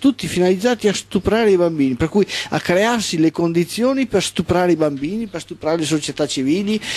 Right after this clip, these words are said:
per impedire alle donne l'autodeterminazione, per impedire agli uomini l'autodeterminazione. Solo questo sono i Vangeli,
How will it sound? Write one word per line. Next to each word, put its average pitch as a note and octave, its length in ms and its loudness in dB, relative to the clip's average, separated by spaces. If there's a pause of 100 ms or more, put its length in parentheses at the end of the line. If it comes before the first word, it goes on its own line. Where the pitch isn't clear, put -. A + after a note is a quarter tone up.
(120)
per G#3 200 0
impedire F#3+ 480 2
alle F3 180 2
donne E3 260 0
l'autodeterminazione, D3+ 1160 0
per A#3+ 140 2
impedire F#3+ 420 2
agli E3+ 80 4
uomini E3 380 2
l'autodeterminazione. D3+ 1080 -4
Solo D#4 320 2
questo A#3+ 360 2
sono C#3 200 -4
i C3 40 2
Vangeli, B2 340 2